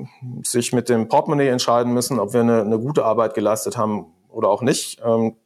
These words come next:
definitiv auf unserer Seite stehen. Also wir können uns nicht beschweren,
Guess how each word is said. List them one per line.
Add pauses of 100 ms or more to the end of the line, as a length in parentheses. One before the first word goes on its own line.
(760)
definitiv
auf
unserer
Seite
stehen.
Also
wir
können
uns
nicht
beschweren,